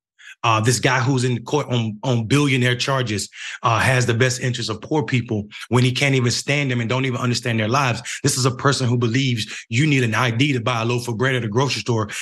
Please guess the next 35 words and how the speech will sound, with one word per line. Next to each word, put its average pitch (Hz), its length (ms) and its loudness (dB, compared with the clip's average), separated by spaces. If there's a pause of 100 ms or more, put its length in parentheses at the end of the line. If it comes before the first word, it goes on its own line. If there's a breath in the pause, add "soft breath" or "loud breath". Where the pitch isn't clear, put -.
meaning 135 320 4
he's 117 220 2
never 117 240 0
shopped - 520 -4 (180 loud breath)
for - 140 2
himself. 117 560 0 (640 loud breath)
You, 165 120 2
if 208 140 -2
you 190 120 2
believe 156 320 2
he 165 160 2
has 131 240 -2
your 170 100 -2
best 117 260 -4
interest 143 280 -4
at 120 60 0
hand, 110 320 -2 (160 loud breath)
you - 60 2
just 139 140 2
don't 139 140 2
understand 123 560 2 (260 loud breath)
who 160 160 2
he 131 300 2
is 123 100 -2
and 113 100 -2
who 131 120 0
he's 117 240 -2
been 117 320 -2 (120)
since 135 220 2
he's 123 140 0
been 123 80 2
on 113 80 2
the 107 40 -2
political 123 360 -2
scene 113 420 -2